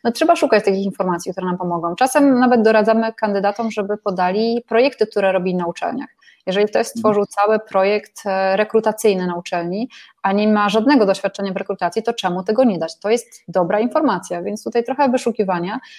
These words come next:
Speaker 1: mm, które, e, które zaciekawi kan-, potem rekrutera.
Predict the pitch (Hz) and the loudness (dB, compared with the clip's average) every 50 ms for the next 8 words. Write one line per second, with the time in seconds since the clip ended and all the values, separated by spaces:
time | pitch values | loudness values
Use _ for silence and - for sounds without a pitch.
0 | - - - - _ - - 202 196 196 190 190 190 185 190 190 - - - - | -20 -20 -20 -20 _ -8 -4 -2 -2 0 0 -2 -2 -4 -6 -10 -14 -8 -4 -2
1 | 202 202 202 208 208 208 208 208 208 208 208 208 214 214 - - - 196 196 190 | 0 0 0 0 0 0 0 0 0 0 0 -2 -2 -4 -6 -6 -6 -6 -4 -4
2 | 190 185 185 190 - - 190 - - - 247 254 262 247 233 - - - - - | -2 -2 -4 -4 -6 -10 -16 -6 0 2 4 6 6 6 4 2 -2 -8 -10 -10
3 | - - - - - _ _ - 185 220 208 - 226 - - 180 180 190 185 202 | -10 -12 -14 -16 -20 _ _ -2 0 0 0 0 -2 -2 -2 -2 -2 -2 -4 -4
4 | 196 196 190 190 196 190 202 196 196 196 202 202 - 214 - 175 165 151 143 | -4 -4 -6 -8 -8 -6 -4 -4 -2 -2 -2 -2 -2 -2 0 -2 -2 -2 -6